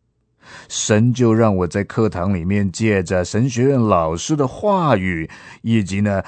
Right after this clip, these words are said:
在学校宿舍当中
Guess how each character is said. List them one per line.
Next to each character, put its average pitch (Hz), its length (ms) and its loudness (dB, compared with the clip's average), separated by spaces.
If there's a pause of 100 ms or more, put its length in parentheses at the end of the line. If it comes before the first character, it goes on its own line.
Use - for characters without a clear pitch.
(140)
在 120 400 2
学 127 280 0
校 147 260 0
宿 156 380 -2
舍 135 280 2
当 139 240 0
中 143 220 0